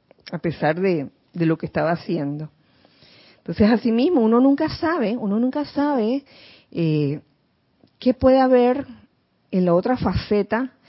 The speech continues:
de un individuo que aparentemente se ve como un individuo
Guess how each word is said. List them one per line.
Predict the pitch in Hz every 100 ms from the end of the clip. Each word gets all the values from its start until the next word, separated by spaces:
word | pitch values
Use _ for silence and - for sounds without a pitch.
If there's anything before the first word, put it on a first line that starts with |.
| _ _
de | 170 180
un | 190 220
individuo | 247 202 180 190 196 190 220 220 -
que | 190
aparentemente | 175 170 175 180 175 208 202 196 220
se | 214 170
ve | 160
como | 190 190
un | 175
individuo | 185 214 175 160 170 180 196 190